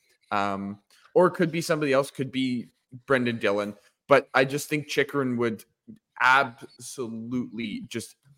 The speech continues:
make that decor as solid as possible. Obviously, I'm going to go with a forward for my next pick because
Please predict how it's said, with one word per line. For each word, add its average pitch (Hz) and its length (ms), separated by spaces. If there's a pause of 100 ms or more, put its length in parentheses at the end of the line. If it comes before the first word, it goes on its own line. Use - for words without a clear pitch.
(120)
make 127 360
that 123 260
decor 117 600 (360)
as 127 180
solid 120 280
as 110 80
possible. 110 340
Obviously, 151 420
I'm 139 140
going 147 220
to 151 60
go 127 120
with 139 200
a 123 40
forward 120 420
for 131 140
my 113 140
next 110 260
pick 123 320 (480)
because 113 720